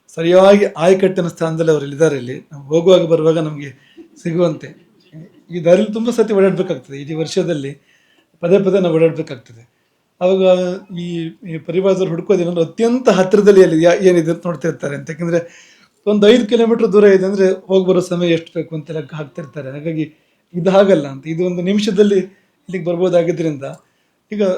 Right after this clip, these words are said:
ದೇವರು ಕೊಡ್ತಾನೆ, ಪೂಜಾರಿಯೂ ಕೊಡ್ತಾನೆ, ಹಾಗೆ ಹೇಳ್ತಾ ಇರುವಂಥದ್ದು. ಈಗ ಎಷ್ಟು ದೂರ ಇದ್ರೂ ನಮಗೂ ಹೋಗೋ ಮನಸ್ಸು ಇರ್ಬೋದು, ಆದರೆ ವ್ಯವಸ್ಥೆ ಮಾಡೋರಿಗೆ ಅದನ್ನು ಹೊಂದಿಸಲಿಕ್ಕೆ ಸಾಧ್ಯ ಆಗದೇ ಇರ್ಬೋದು ಅಂತ. ಇದು ಹಾಗಲ್ಲ ಅಂತ. ಹಾಗಾಗಿ ದೇವ್-, ಅದೇನೋ ಅದಕ್ಕಾಗಿ ಕಟ್ಟಿದ್ದು ಅಂತಲ್ಲ, ತಾನಾಗಿ ಅದು, ಅದು ತಾನಾಗಿ ಅದು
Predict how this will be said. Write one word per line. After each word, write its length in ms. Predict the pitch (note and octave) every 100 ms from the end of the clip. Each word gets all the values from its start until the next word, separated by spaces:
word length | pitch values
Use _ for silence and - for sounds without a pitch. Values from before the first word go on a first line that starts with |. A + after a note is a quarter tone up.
| - -
ದೇವರು 280 | F3 G3+ A#3+
ಕೊಡ್ತಾನೆ, 400 | A3 G#3 A3 C4
ಪೂಜಾರಿಯೂ 420 | C4 G3+ G3 G3
ಕೊಡ್ತಾನೆ, 400 | F#3+ E3 D3+ C#3 C#3+ _ -
ಹಾಗೆ 120 | E3+
ಹೇಳ್ತಾ 260 | F3 C#3 D#3+
ಇರುವಂಥದ್ದು. 420 | C#3+ A#2+ C#3 D3
ಈಗ 80 | D#3+ A2+ _ _ _ _ _ D3+
ಎಷ್ಟು 180 | -
ದೂರ 120 | F3 G3
ಇದ್ರೂ 200 | F#3+ F#3
ನಮಗೂ 300 | F#3 A3 G#3
ಹೋಗೋ 220 | G3 G3
ಮನಸ್ಸು 300 | F#3 F#3+ E3
ಇರ್ಬೋದು, 260 | C#3 C#3
ಆದರೆ 180 | D3+ D#3
ವ್ಯವಸ್ಥೆ 320 | D#3 E3+ E3+
ಮಾಡೋರಿಗೆ 420 | F3 F3+ G3 G3 F3
ಅದನ್ನು 160 | E3
ಹೊಂದಿಸಲಿಕ್ಕೆ 640 | D#3+ F3 - D#3+ - C#3+ - _ _ _ _
ಸಾಧ್ಯ 260 | E3 E3
ಆಗದೇ 220 | E3+ D#3 D#3+
ಇರ್ಬೋದು 340 | C3+ C#3+ B2+
ಅಂತ. 140 | C3 _
ಇದು 80 | D3+
ಹಾಗಲ್ಲ 380 | D3 E3 D3+ C3+
ಅಂತ. 240 | B2+ - - _ _ _ _ _ _
ಹಾಗಾಗಿ 600 | D3+ D#3 C#3+ C#3+ C3+ F#3+ _ D3+
ದೇವ್-, 180 | E3+ - _ _ _ _ -
ಅದೇನೋ 520 | D#3+ G3 F#3 C#3 - _ _ -
ಅದಕ್ಕಾಗಿ 460 | D3+ F#3 A#3 B3+
ಕಟ್ಟಿದ್ದು 320 | A#3+ G#3+ G3+ F#3+
ಅಂತಲ್ಲ, 380 | F3+ D#3 C#3+
ತಾನಾಗಿ 540 | D#3 _ F#3 G#3 A#3 G#3+
ಅದು, 120 | G3
ಅದು 340 | G3 E3 D#3
ತಾನಾಗಿ 500 | D3+ E3 F3 F#3+ D#3+
ಅದು 340 | D#3+ D3+ C#3